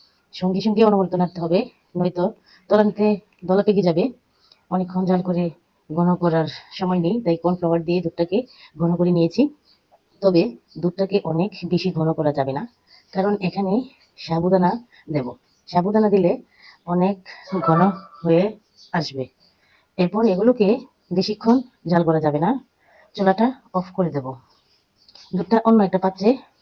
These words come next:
ঢেলে দেব। দুধটা সম্পূর্ণ ঠান্ডা হওয়ার আগ পর্যন্ত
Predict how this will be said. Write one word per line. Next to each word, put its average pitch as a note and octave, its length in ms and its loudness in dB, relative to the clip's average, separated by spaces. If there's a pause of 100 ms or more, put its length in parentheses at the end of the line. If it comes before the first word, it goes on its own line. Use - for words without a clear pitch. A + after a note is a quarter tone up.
(140)
ঢেলে D#3+ 180 0
দেব। B2 140 -6 (1040)
দুধটা F#3+ 280 0
সম্পূর্ণ G#3 340 2
ঠান্ডা F#3+ 240 0
হওয়ার F3+ 240 4
আগ E3+ 160 0
পর্যন্ত D#3+ 300 -2